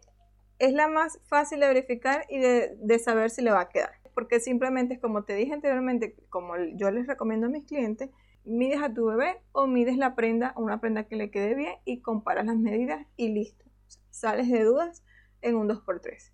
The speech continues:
En el post del blog de este mismo episodio te voy a dejar una tabla de tallas por meses y por centímetros, junto con las edades y las medidas a las que corresponde en teoría y de manera general, más o menos para que puedas tener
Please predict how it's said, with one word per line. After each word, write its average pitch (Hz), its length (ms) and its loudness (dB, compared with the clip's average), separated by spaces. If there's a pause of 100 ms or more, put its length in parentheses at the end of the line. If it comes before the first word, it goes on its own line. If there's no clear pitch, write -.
(120)
En 269 140 4
el 269 140 0
post 302 180 0
del 359 100 -2
blog 285 320 2
de 220 160 2
este 233 200 0
mismo 269 220 4
episodio 247 600 0
te 233 80 0
voy 220 140 4
a 254 40 2
dejar 247 340 2
una 262 220 0
tabla 262 260 2
de 262 120 -2
tallas 220 460 -2 (320)
por 269 200 -2
meses 277 520 -2 (320)
y 285 140 -6
por 240 240 -2
centímetros, 247 760 -6 (460)
junto 302 400 0
con 285 140 0
las 294 120 -2
edades 269 400 0
y - 60 -4
las 262 160 0
medidas 240 320 0
a 240 80 0
las 220 160 -2
que - 120 -18
corresponde 262 760 -2
en 220 260 0
teoría 185 520 -4 (100)
y 247 80 -4
de 247 80 8
manera 208 340 2
general, 196 420 -6 (220)
más 202 180 -4
o 226 40 -2
menos 254 220 -2 (100)
para 269 200 0
que 277 120 -6
puedas 240 480 0
tener 220 360 -2